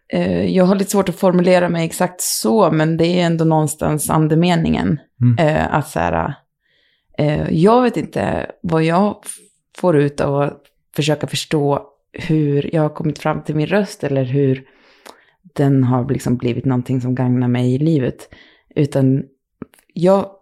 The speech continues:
Speaker 1: mitt fokus är ju att se det som liksom ett, ett instrument som man kan använda som, som då andra också kan uppskatta då.
Speaker 2: Mm, och det gör vi, eh, vilket är härligt. Och, men det som är fint med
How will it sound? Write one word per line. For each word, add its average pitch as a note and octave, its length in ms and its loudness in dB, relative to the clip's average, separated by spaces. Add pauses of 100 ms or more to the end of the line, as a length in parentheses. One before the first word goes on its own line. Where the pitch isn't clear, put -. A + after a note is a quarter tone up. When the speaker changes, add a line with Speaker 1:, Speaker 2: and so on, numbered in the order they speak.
(220)
Speaker 1:
mitt F#3+ 400 2
fokus D#3+ 340 -2
är D3 40 2
ju C#3 80 4
att C3 60 0
se C#3+ 200 0
det C3+ 100 0
som B2 280 0
liksom C3 380 -2
ett, C3 220 -4
ett - 460 -4 (320)
instrument D3 760 0
som C3 480 2
man C3 140 0
kan C3 500 -2 (300)
använda C#3 580 2
som, C#3 240 -4 (920)
som C3 320 2
då B2+ 280 -2 (260)
andra C3+ 320 0
också - 220 -6
kan - 160 -4
uppskatta - 500 -10
då. - 60 -8
Speaker 2:
Mm, A2+ 200 4 (220)
och B2+ 120 4
det B2+ 80 8
gör A#2+ 200 8
vi, A2 160 4 (440)
eh, B2 400 6
vilket A#2 340 0
är A2+ 220 6
härligt. B2 400 4
Och, C3+ 240 4 (260)
men C#3 220 0
det C#3 120 6
som C3 200 4
är B2 240 6
fint E3+ 400 2
med A#2+ 380 6